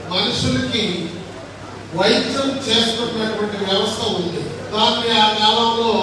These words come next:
ఋషులు, మునులు అన్నారు, ఆ తర్వాత ఆర్ఎంపీలు అన్నారు, పిఎంపీలు అన్నారు. ఈరోజు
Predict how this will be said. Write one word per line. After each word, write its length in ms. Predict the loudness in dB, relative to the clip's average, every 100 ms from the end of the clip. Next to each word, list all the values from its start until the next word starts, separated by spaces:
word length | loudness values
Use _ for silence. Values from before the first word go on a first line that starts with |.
| 0 -4 -8 -6 0
ఋషులు, 420 | 2 2 0 2 2
మునులు 380 | 4 2 2 0 0
అన్నారు, 480 | 0 0 0 0 -2 -4 -8 -12 -4 2
ఆ 20 | 2 2
తర్వాత 480 | -2 0 0 0 0 0 0 -4 -8 -8 -2
ఆర్ఎంపీలు 680 | 0 2 0 -2 -2 -2 -2
అన్నారు, 360 | -2 -4 -4 -4 -2
పిఎంపీలు 680 | 0 2 2 2 0 0 0
అన్నారు. 360 | 0 2 2 0 -2 -6 -10 -12 -12 -2 0
ఈరోజు 460 | 2 4 4 4